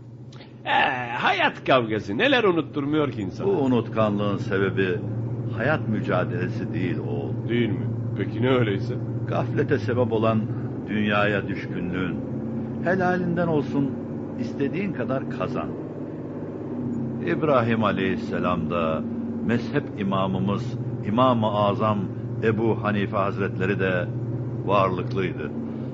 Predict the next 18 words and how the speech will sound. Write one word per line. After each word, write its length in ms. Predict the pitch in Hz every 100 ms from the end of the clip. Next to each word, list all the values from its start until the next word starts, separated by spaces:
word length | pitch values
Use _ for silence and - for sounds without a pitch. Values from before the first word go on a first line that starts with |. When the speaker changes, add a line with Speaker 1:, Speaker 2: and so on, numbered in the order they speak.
| - -
Speaker 2:
Ama 220 | 220 208
onlar 460 | 185 156 143 139 120 117 92 - -
serveti 720 | 104 113 107 - 113 92 - - - - -
kalplerine 680 | 90 - 76 82 82 85 -
koymuyorlardı. 920 | 82 90 73 71 71 73 76 - 82 - - - 71
Speaker 1:
Hadi 400 | 92 113 117 110
bunları 340 | 113 120 123
boş 220 | 120 123
ver 200 | 170 226
de 60 | 180
Emir 240 | 143 160
Sultan'ı 440 | 143 151 151 160 175
anlat. 340 | 147 101 -
Belli 280 | 220 262 220
ki 80 | 190
onların 400 | 190 190 190 175
halini 480 | 131 165 170 165 160
anlayıp 480 | 156 160 156 208